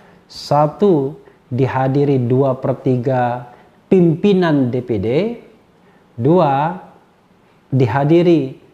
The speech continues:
setengah, minimal setengah dari jumlah D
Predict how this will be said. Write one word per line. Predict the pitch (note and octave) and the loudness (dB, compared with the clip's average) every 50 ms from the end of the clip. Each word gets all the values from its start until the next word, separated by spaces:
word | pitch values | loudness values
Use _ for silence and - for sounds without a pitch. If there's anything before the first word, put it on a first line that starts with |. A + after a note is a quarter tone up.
| _ _ _ | _ _ _
setengah, | - - - D3 - - F#3+ F#3+ G3 F#3 E3 C#3 A#2+ A2 - - - | -16 -12 -10 -8 -4 -2 0 2 2 2 0 0 -4 -6 -10 -12 -8
minimal | D3+ D3+ C#3+ D3 D3+ D#3+ D#3 C#3+ - | -4 -2 0 2 2 2 0 -2 -4
setengah | - - C3 - D#3+ E3+ F3 D#3 C#3+ C3 | -8 -10 -8 -4 -2 -2 -2 -2 -2 -2
dari | A#2+ A2+ A2 C3 C3 C3+ C3+ C#3 C3+ B2 A#2+ A#2+ B2+ - - - _ _ _ _ | -2 -2 -2 -2 -2 -2 0 0 0 0 -2 -4 -6 -14 -20 -20 _ _ _ _
jumlah | - A#2 G#2 C3+ D3+ D3 C#3+ C3+ C3+ C3+ C3 C3+ C#3 C#3 A#2 | -8 -4 0 2 2 4 4 2 0 0 -2 -4 -4 -2 0
D | A2+ | 2